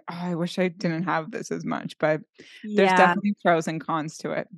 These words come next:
Speaker 2: There, uh, there are. So being overly empathetic can also be a bad thing, because then you feel the pain even more so than that person.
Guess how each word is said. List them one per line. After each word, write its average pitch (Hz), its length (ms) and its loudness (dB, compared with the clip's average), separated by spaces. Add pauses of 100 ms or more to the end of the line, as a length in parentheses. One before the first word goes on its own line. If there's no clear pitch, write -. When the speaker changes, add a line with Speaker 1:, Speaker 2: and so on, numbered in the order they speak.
(320)
Speaker 2:
There, 254 300 2
uh, 247 140 2
there 247 220 0
are. 214 440 4
So 208 340 0
being 214 500 -4
overly 214 420 0
empathetic 190 600 -2
can 214 100 -6
also 190 280 -2
be 196 120 0
a 185 60 0
bad 190 320 4
thing, 170 280 -6
because 185 200 -8
then 185 220 -2
you 226 500 4
feel 190 320 -4
the 175 80 -6
pain 170 380 -4
even 175 240 -2
more 185 400 2
so 165 260 -4
than 175 160 -8
that 170 160 -2
person. - 600 -8